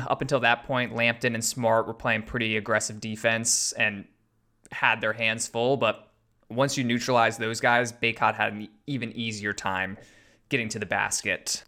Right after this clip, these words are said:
Charleston had to play even smaller. They tried a few minutes even with Nick Farrar at the five. That was a disaster.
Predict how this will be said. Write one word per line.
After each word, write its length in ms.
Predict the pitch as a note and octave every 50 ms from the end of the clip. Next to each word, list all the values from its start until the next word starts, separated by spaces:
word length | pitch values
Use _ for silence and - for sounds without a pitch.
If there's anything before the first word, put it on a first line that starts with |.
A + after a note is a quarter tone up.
| - _
Charleston 280 | - C#3+ A2 - - A2
had 120 | A2+ G2+
to 60 | A2
play 180 | - - A#2 A2+
even 200 | A2 G#2 G#2+ G2+
smaller. 600 | G2+ - - - A#2 G#2+ G#2+ G#2 G#2 F#2+ G2 G2+
They 80 | G2+ G#2+
tried 300 | G#2+ - - B2+ A#2 A2
a 40 | -
few 280 | - - - B2 B2
minutes 320 | A#2 A2+ A2 A2 A2 - A#2+
even 220 | A2+ G#2+ A2 G#2
with 180 | G#2+ G#2 - A2+
Nick 160 | A#2 A2 -
Farrar 600 | - - G2 G2+ G#2+ A2+ A2+ A#2 A2+ A2+ A2 - - _ _ _ _ _ _
at 200 | B2 A#2 A#2 -
the 60 | -
five. 460 | - - B2+ A#2+ A2+ A2+ A2+ A2 G#2+ A2+
That 160 | A2+ A2 G2+
was 100 | A2+ A#2
a 60 | A2+
disaster. 880 | G2 A2+ G2+ A#2 A2+ G#2+ G#2+ A2 - - - A2+ A2 G#2+ G#2+ G#2+ -